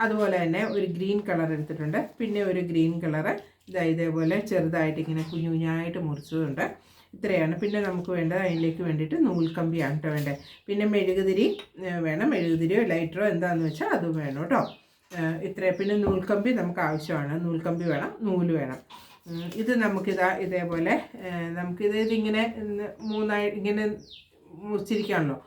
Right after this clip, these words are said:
അതിനെ നമ്മളൊന്ന് ഇങ്ങനെ ഒന്ന് മടക്കിയെടുക്കുക. ഇതാ ഇതേപോലെ ഒന്ന് മടക്കി വീണ്ടും ഒന്നും കൂടി ഒന്ന് മടക്കുക. ഇങ്ങനെ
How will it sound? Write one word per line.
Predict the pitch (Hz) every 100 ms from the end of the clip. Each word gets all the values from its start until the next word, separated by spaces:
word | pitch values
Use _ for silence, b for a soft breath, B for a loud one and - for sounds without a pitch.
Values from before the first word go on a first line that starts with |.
| B B -
അതിനെ | 202 202 196
നമ്മളൊന്ന് | 175 170 160 160
ഇങ്ങനെ | 156 151 156
ഒന്ന് | 147 208 262 180
മടക്കിയെടുക്കുക. | 156 151 - 147 143 180 269 - _ _ _ _ _ _ _ -
ഇതാ | 156 156
ഇതേപോലെ | 160 160 156 156
ഒന്ന് | 151 147
മടക്കി | 139 - 220 403 - b b b b b b
വീണ്ടും | 240 240 226 202
ഒന്നും | 185 180
കൂടി | 180 180 147
ഒന്ന് | 151
മടക്കുക. | 139 139 - 226 - - _ _ _ _ _ _ _ _ b b b _ _
ഇങ്ങനെ | 226 202